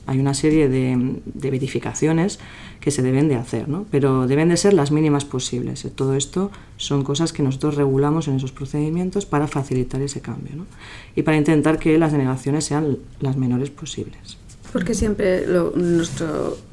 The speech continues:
Speaker 2: eh, idea final o nuestro objetivo final es proteger al consumidor y dar, y garantizar la libertad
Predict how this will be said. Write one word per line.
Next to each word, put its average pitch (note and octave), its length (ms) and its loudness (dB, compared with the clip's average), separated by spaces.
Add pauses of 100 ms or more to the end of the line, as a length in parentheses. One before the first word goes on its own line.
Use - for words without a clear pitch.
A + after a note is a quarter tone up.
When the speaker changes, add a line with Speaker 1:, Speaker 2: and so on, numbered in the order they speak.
(180)
Speaker 2:
eh, E3 260 -2 (140)
idea E3 680 2
final F#3+ 440 2
o D#3+ 60 2
nuestro D#3+ 260 -2
objetivo F3+ 380 0
final F3+ 380 2 (420)
es E3 160 2
proteger E3+ 420 2
al E3+ 140 0
consumidor E3+ 560 2
y F#3+ 80 4
dar, E3 280 2
y D#3+ 200 0
garantizar D#3 600 0
la F#3+ 120 4
libertad F3+ 500 4